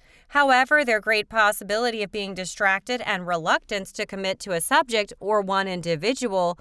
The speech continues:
makes their relationships with people relatively short. In other words, these people tend forever to seek new friends, colleagues, mentors, and people to talk to,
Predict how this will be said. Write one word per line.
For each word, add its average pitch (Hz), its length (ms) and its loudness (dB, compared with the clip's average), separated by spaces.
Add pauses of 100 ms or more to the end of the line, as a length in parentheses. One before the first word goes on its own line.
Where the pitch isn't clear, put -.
(280)
makes 220 300 0
their 226 160 0
relationships 202 720 -2
with 190 140 -10
people 196 340 -2
relatively 170 580 0
short. 170 640 0 (380)
In 226 140 0
other 233 220 4
words, 226 420 2
these 214 280 -4
people 220 360 -6
tend 220 360 -2
forever 226 520 2
to 233 100 -4
seek 240 280 -6
new 220 200 -4
friends, 196 480 0
colleagues, 202 680 0
mentors, 175 680 -4
and 233 220 0
people 233 280 -8
to 349 100 -12
talk 175 340 -2
to, 180 300 -6